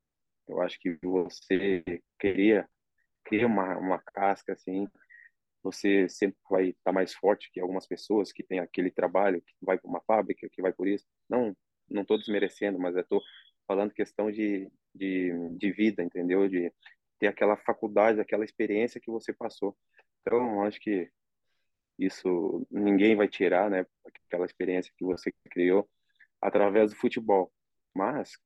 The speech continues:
claro, tenho certeza que a, as outras pessoas também que, que têm os outros objetivos, que trabalham em empresas, enfim, outras,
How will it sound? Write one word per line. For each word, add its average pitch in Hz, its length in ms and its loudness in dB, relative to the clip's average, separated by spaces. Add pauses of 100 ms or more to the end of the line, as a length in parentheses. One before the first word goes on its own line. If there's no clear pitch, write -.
claro, 92 320 2
tenho 87 360 -4
certeza 92 440 0
que 87 120 -4
a, 80 120 0 (440)
as - 100 -8
outras - 220 -4
pessoas 92 400 -2
também 92 280 -2
que, - 240 -4 (380)
que - 100 -8
têm 92 300 0
os 90 320 -4
outros 95 240 0
objetivos, 90 560 0
que - 100 -20
trabalham 87 440 2
em 90 40 -6
empresas, 92 540 2
enfim, 92 380 -4
outras, 92 400 -6